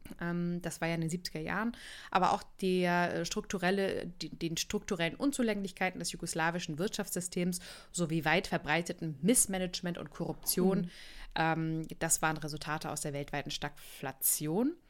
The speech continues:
Speaker 1: Und, äh, die einzige Integrationsfigur, Integrationsfigur in der Hinsicht, das war die, die immer die, die, die Fahne hochgehalten
Speaker 2: Mhm.
Speaker 1: hat, das war ja nun der Staats- und Parteiführer Josip Broz, äh, Tito.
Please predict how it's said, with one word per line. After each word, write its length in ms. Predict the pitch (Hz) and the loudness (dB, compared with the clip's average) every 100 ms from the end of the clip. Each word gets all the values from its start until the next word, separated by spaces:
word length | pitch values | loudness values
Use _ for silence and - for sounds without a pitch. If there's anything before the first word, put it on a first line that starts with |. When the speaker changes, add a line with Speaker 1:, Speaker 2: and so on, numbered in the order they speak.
| - - - - - - | -20 -20 -20 -20 -18 -10
Speaker 1:
Und, 840 | - 170 160 160 160 160 160 160 - | 0 2 4 4 4 2 2 2 2
äh, 200 | - 156 | 0 -2
die 160 | 151 - | -2 2
einzige 340 | 170 185 175 | 2 2 0
Integrationsfigur, 1400 | - 175 175 160 - 185 240 - - - 226 226 233 254 262 - - | -2 -4 -4 -2 2 6 6 4 0 0 2 4 6 4 0 -6 -4
Integrationsfigur 880 | 175 180 151 - 196 - 170 175 | -4 -2 -2 0 0 0 0 0
in 120 | 151 147 | -2 0
der 180 | 160 | 0
Hinsicht, 340 | 185 175 170 170 | 2 0 -2 0
das 180 | 160 - | -2 0
war 160 | 156 | -2
die, 220 | 147 160 | 0 -2
die 280 | 160 151 151 | -2 -2 -4
immer 280 | - 151 151 | -4 -4 -6
die, 400 | 147 147 139 139 - - - - - | -6 -8 -8 -8 -12 -16 -16 -12 -6
die, 260 | 151 143 | -4 -4
die 100 | - | -4
Fahne 360 | 147 196 214 180 | 4 8 8 8
hochgehalten 640 | 170 - - - 190 180 | 2 0 2 4 4 4
Speaker 2:
Mhm. 60 | 185 | 4
Speaker 1:
hat, 140 | 202 226 - | 2 0 -2
das 300 | 156 - - | 0 0 2
war 100 | 160 | 2
ja 160 | 165 | 2
nun 160 | 160 165 | 0 -2
der 140 | 156 | -2
Staats- 320 | - 156 170 175 | 0 2 2 -2
und 80 | |
Parteiführer 640 | 160 165 - 156 165 175 165 | -6 -4 0 -2 0 -2 -2
Josip 380 | 151 151 - - | -4 -4 -4 -6
Broz, 400 | 135 143 - - | -8 -6 -6 -4
äh, 240 | 143 139 | -6 -6
Tito. 400 | - 262 302 302 | 2 4 4 2